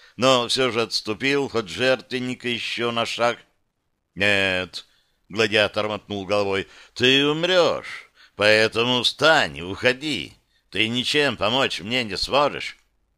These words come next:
«Я не смогу». Девица залилась звонким смехом, эхом отразившимся от высоких сводов зала. «Я-то,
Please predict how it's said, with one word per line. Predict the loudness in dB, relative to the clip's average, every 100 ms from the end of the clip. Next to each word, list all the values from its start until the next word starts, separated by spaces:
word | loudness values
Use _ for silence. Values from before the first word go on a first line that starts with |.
| _ _ _ _
«Я | -6 0 2 2 2 0
не | -2 -2
смогу». | -4 -4 0 -2 -2 -4 -4 -6 -12 _ _ _ _ _
Девица | 0 0 0 0 0 0
залилась | 0 0 2 0 0
звонким | -2 -2 -2 -4 -4
смехом, | -4 -2 -6 -2 -4 -4 -12 _ _ _ -4
эхом | 0 0 0 0
отразившимся | 0 -2 -4 -4 -4 -4 -6 -4 -2
от | -2
высоких | -4 -4 -4 -4 -6
сводов | -2 -2 -2 -6
зала. | 2 4 4 2 -4 _ _ _ _ _ _ _ _ -8
«Я-то, | 2 4 4 0 -2 -2